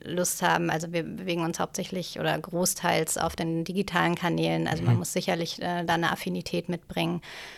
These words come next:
Speaker 1: äh, Spaß an der Analyse haben, all das, was das, was diese Themen so mitbringt. Aber, ähm, ich glaube,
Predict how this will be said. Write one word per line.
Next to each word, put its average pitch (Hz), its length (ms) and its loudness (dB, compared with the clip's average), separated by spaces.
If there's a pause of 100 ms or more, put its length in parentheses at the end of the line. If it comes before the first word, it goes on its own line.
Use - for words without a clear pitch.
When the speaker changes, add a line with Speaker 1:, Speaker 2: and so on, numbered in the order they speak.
(120)
Speaker 1:
äh, 170 220 0
Spaß 160 300 2
an 165 100 4
der 170 120 6
Analyse 170 580 4
haben, 165 240 4
all 160 120 2
das, 170 200 0
was 160 140 2
das, - 360 -2
was 170 220 -6
diese 170 220 0
Themen 160 340 0
so 160 80 -2
mitbringt. 156 600 -6
Aber, 170 440 0
ähm, 180 340 -2
ich - 100 -10
glaube, 170 280 2